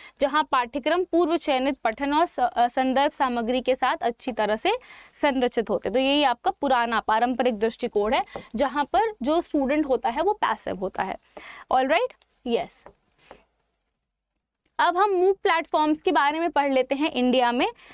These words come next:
जैसे कि आपका इग्नू है, सक्षत है जो कि ई कंटेंट प्रोवाइड करता है, Education and Research Network है जो कि एनसीईआरटी का है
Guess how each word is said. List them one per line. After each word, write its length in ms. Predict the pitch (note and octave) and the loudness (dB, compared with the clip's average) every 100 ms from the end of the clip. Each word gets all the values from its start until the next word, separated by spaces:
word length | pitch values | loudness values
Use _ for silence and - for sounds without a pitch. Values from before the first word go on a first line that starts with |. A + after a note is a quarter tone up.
| - B3 | -8 -2
जैसे 360 | D4 D4 F4+ | 0 0 0
कि 140 | E4 F4 | 2 2
आपका 340 | D#4+ - F#4 | 0 0 -2
इग्नू 380 | - A#3+ C#4 D#4+ | 0 0 2 2
है, 280 | D#4 D#4+ F4 - - - | 2 0 -2 -6 -16 -4
सक्षत 520 | - D#4+ - F#4+ G4 | -2 -2 -2 0 0
है 140 | F#4 F4+ | 2 0
जो 120 | E4 | 0
कि 140 | E4 | 0
ई 200 | E4 C#4+ | 0 2
कंटेंट 520 | C#4+ C4+ B3+ C4 C#4+ C#4+ | 0 0 0 0 0 0
प्रोवाइड 340 | D4 C4 C#4 | 0 0 0
करता 300 | - C4+ C4+ | 0 0 0
है, 280 | C#4+ D#4+ C4+ | 0 0 0
Education 560 | C4+ C#4+ D4 E4 F4+ | 0 0 0 2 2
and 60 | F4 | 4
Research 480 | C4+ C#4 D#4+ E4 D4 | 2 0 0 0 0
Network 400 | C4 A#3+ C#4 D#4 | 0 2 0 0
है 180 | - F4+ - - - | -4 -6 -8 -14 -10
जो 80 | C#4+ | -8
कि 140 | - E4+ - | -6 -6 -6
एनसीईआरटी 680 | C4 C4+ - D#4 C4+ A#3+ D4 | -6 -4 0 2 2 0 -2
का 120 | D4 | 0
है 300 | D4 D4+ G4+ | 0 0 -2